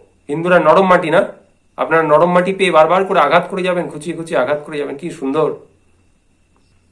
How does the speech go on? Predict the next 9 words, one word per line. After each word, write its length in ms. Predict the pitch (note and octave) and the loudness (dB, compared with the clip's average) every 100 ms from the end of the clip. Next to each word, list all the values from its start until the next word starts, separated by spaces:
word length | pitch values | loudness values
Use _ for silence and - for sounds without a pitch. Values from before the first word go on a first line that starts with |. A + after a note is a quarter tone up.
| _ _ _ - | _ _ _ -8
আপনারা 640 | - E3 E3 E3 - - _ _ _ _ _ _ _ _ _ _ _ _ _ _ C#3+ | 0 4 4 4 -2 -14 _ _ _ _ _ _ _ _ _ _ _ _ _ _ 0
মাংস 220 | D3 D#3+ | 0 0
খান 260 | D3 D3 | 2 2
না, 140 | C3+ C#3 - _ _ _ _ _ _ _ - - _ _ | 2 -4 -8 _ _ _ _ _ _ _ -20 -20 _ _
বাড়িতে 460 | C#3 D#3 D#3 E3 D#3+ | 2 2 2 2 2
রবিবার, 400 | D3+ D#3+ D#3+ D#3 | 0 2 4 4
প্রতি 240 | E3 D#3+ | 0 -4
রবিবার 560 | E3+ D3+ D3+ D#3 D#3 - | -4 -4 2 4 4 2
আপনারা 600 | D3+ D3+ D3+ D3+ D3 | -6 -2 2 2 2